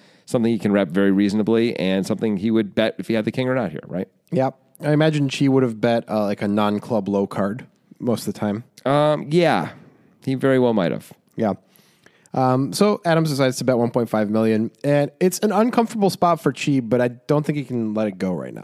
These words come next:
Speaker 1: I agree. It does suck, though. That's not a card you wanna see at all. But
Speaker 2: No.
Speaker 1: if you just fold here, you're just getting beat so much of the time. Like, you're beating, I mean, you're, you're folding the best hand too much. You just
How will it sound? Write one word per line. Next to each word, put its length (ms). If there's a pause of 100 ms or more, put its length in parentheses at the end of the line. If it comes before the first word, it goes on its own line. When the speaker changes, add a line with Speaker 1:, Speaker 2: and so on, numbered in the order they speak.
Speaker 1:
I 140
agree. 400
It 100
does 200
suck, 360
though. 140
That's 180
not 140
a 20
card 240
you 80
wanna 160
see 180
at 80
all. 240
But 140
Speaker 2:
No. 160 (760)
Speaker 1:
if 120
you 80
just 180
fold 260
here, 200
you're 140
just 340
getting 240
beat 260
so 400
much 240
of 60
the 80
time. 500
Like, 220
you're 80
beating, 260
I 60
mean, 180 (240)
you're, 180
you're 140
folding 400
the 60
best 200
hand 220
too 140
much. 360
You 60
just 180